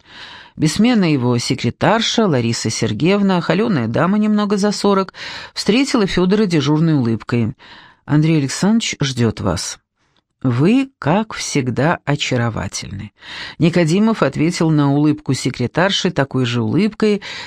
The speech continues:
демонстрирующей замечательные достижения современной стоматологии, положил перед ней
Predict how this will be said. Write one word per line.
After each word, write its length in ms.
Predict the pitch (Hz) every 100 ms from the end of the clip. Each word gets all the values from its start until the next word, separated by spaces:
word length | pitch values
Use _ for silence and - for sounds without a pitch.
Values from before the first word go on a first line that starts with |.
| -
демонстрирующей 1200 | 175 180 175 175 208 185 175 - 160 151 139 127 _ _
замечательные 1120 | 127 143 135 - 151 202 185 151 139 127 117 - - -
достижения 760 | 139 160 - 139 135 185 175 151
современной 640 | 147 143 147 147 151 147
стоматологии, 800 | 143 139 135 127 117 113 101 101
положил 420 | 101 139 147 151
перед 280 | 131 139 127
ней 300 | 127 127 117